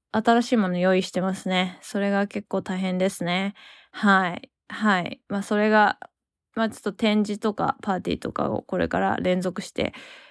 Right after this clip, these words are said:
えー、行っていくと思います。まあ、マイアミからニューヨークに行く人がもしいたら、えー、来ていただければと思います。はい。えー、十二月、あとちょっとですけど、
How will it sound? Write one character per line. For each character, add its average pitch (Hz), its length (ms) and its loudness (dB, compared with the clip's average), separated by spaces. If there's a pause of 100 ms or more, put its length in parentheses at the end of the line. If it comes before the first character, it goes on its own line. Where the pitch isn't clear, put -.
(140)
え 175 260 4
ー、 170 60 2
行 180 220 0
っ 175 40 0
て - 160 -4
い 170 60 0
く - 80 -12
と - 140 -6
思 175 160 -2
い 180 60 0
ま 214 200 4
す。 - 320 -10
ま 190 460 -4
あ、 - 60 -20 (120)
マ 202 180 0
イ 196 80 2
ア 190 100 0
ミ 185 180 -2
か 190 140 0
ら 180 340 2 (380)
ニ 202 120 2
ュ - 40 4
ー - 20 4
ヨ 185 100 4
ー - 20 -6
ク 180 120 0
に 170 140 -6 (120)
行 196 80 -6
く 214 120 0
人 208 180 -2
が 196 100 0
も 233 140 6
し 269 120 2
い 220 60 0
た 262 120 4
ら、 226 240 4 (500)
え 175 260 -4
ー、 175 40 -6
来 - 120 -18
て - 120 -6
い 180 60 -4
た 180 140 -4
だ 190 140 0
け 202 140 -4
れ 196 100 0
ば 185 140 -2
と 196 120 -2
思 202 200 2
い 208 80 4
ま 233 340 6
す。 - 260 -12 (280)
は 233 340 2
い。 - 180 -8 (300)
え 202 200 -4
ー、 - 40 -6
十 220 140 -4
二 226 140 0
月、 233 540 0
あ 262 140 0
と 247 120 0
ち 262 140 -2
ょ 294 60 4
っ - 100 -10
と 226 140 0
で 190 120 0
す - 140 -10
け 226 120 -2
ど、 196 300 2